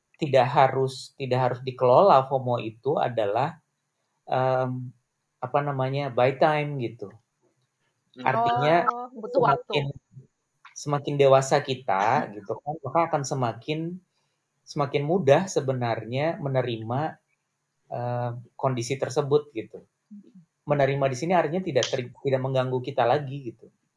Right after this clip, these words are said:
Speaker 1: Jadi lebih wise lah itu tadi. Sama kemudian yang, em, apa namanya, Alfi bilang tadi, eh, sense of fulfillment-nya sudah, sudah apa gitu?
Speaker 3: Tercapai, heeh.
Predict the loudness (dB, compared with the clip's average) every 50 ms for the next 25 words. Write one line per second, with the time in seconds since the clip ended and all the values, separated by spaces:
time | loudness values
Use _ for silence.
0 | _ _ _ _ _ -6 -4 0 2 4 4 4 2 2 4 6 8 8 8 6
1 | 4 0 -2 -4 -4 -4 -8 -14 _ _ -8 -6 -6 -4 -4 -4 -4 -4 -4 -4
2 | -2 -2 0 0 -2 -2 -4 -4 -4 -2 -2 -2 -2 -2 0 -2 -2 -2 -4 -8
3 | -10 -14 _ _ _ _ _ -20 -20 -20 -14 -8 -4 -4 -2 -2 -4 -6 -8 -12
4 | -14 -16 -18 -8 -8 -6 -2 -2 -2 0 0 -2 -2 -4 -4 -4 -6 -6 -8 -14
5 | _ _ _ -6 -6 -6 -6 -6 -4 -2 -2 -2 -2 -4 -4 -6 -6 -8 -12 _
6 | _ _ _ _ _ -4 -2 0 0 0 -2 -2 -6 -8 -14 _ _ _ _ _
7 | _ _ _ _ _ _ _ _ _ _ _ _ _ _ -20 -20 _ _ _ _
8 | _ _ -12 -2 0 2 2 2 0 -4 -4 2 2 2 2 2 0 -2 -2 0
9 | 2 2 2 2 2 0 -2 -2 -2 -2 -4 -4 -4 -4 -2 -2 -2 -2 -2 -6
10 | -12 -16 _ _ _ _ _ _ _ _ _ _ _ _ _ -14 -8 -4 -4 -2
11 | -2 -2 -2 -2 -2 -2 -4 -8 -12 -16 -20 -20 -20 -16 -14 -14 -14 -14 _ -8
12 | -8 -8 -8 -10 -12 -16 -18 -18 -20 -20